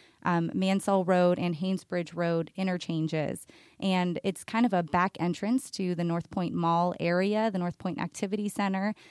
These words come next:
Um, and on the other side, on the West Side Parkway side, you have the Verizon Wireless Amphitheater. Um, you now have Topgolf, which opened a few years ago.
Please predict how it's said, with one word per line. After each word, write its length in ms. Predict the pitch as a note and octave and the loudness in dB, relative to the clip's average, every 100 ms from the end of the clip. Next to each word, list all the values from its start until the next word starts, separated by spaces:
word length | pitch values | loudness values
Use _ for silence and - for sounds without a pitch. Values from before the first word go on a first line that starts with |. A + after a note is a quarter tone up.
| - | -4
Um, 160 | F#3 F#3 | -2 0
and 120 | F#3+ | 2
on 80 | F3+ | 0
the 100 | F3+ | 2
other 240 | A#3+ C#4+ | 2 2
side, 260 | - F3 E3+ | 2 0 2
on 100 | F3 | 0
the 60 | |
West 220 | D#3+ F#3 F#3 | 0 -2 -2
Side 160 | F3 | -8
Parkway 400 | - A#3+ C#4 G3 | -2 -4 -2 -4
side, 340 | F#3 F3 E3+ E3+ | -2 -2 -2 -2
you 120 | F3 | -4
have 280 | E3+ E3 E3 | -4 -6 -6
the 260 | E3+ E3 | -6 -6
Verizon 360 | - E3 E3+ F3 | -4 -2 -2 -4
Wireless 280 | E3 E3 - | -4 -6 -2
Amphitheater. 640 | C4 B3+ - A3+ G#3+ G#3 G#3 - - - | -2 -2 -4 -2 2 2 0 -8 -10 -4
Um, 160 | F3 | 0
you 80 | F#3 | 2
now 140 | F3+ | 0
have 180 | D#3+ E3 | -2 -6
Topgolf, 640 | - A3 G#3+ G3+ G3+ G#3 | -2 -2 0 2 2 2
which 160 | F#3 - | -4 -4
opened 240 | - - | -4 -4
a 40 | E3+ | -6
few 160 | F3 | -6
years 300 | E3+ G3 A3 | -2 0 0
ago. 400 | G#3 G3 F#3+ F#3 | -2 0 2 2